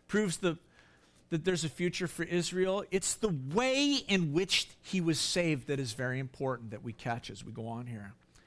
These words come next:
Look at verse two. Again, he asks, or he says,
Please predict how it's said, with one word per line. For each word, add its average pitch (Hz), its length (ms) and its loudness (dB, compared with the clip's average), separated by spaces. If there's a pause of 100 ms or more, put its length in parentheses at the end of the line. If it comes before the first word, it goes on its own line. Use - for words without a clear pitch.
(280)
Look 170 100 2
at 185 60 2
verse 170 240 2
two. 143 300 -2 (840)
Again, 180 340 2
he 160 120 2
asks, 160 420 -4 (1000)
or 131 80 -4
he 135 40 -2
says, 165 500 0